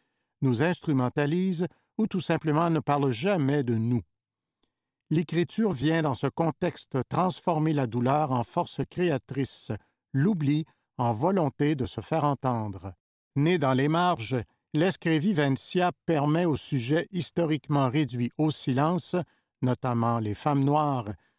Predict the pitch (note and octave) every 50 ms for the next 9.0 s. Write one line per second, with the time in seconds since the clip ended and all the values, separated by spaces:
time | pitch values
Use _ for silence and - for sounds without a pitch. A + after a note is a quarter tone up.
0 | _ _ - F3 F3 - - E3+ D#3+ - - G#3+ G#3 D3+ D#3 C3 C#3+ B2+ A#2 A#2+
1 | C#3 - - - D3 C3 C#3 B2+ - F3 F3 C#3+ C3+ C3 - - - A3 F3 C#3
2 | B2 C3+ C3 - - - - F3+ B2+ A#2 G#2 - - B2+ A#2 G2 - _ _ _
3 | _ _ _ _ _ _ _ _ _ _ _ _ _ _ - C#3 B2+ A2+ C3 D#3+
4 | F#3+ - - G#3 G3 F3+ D#3 C#3 B2 G#2+ A2+ G#2+ - - - E3 E3 F3 E3 -
5 | _ _ _ _ - C3+ B2 B2 A2+ D#3+ G3 - - G#3+ G3 - - - G#3 F3
6 | - - F#3 F3 D3+ C#3 C3 A#2+ A#2+ C3+ C#3 C#3 C3 A#2+ G#2+ - - B2 A#2 -
7 | _ - E3+ E3 E3 D#3+ D#3+ C#3+ A2 B2+ A2+ A2+ C3+ E3 E3 D3 C#3+ C#3+ C#3 C3+
8 | C3 A2+ - _ - D#3+ D#3 - C#3+ B2+ A#2 G#2 C3+ D#3+ E3+ E3 D#3+ D3 C3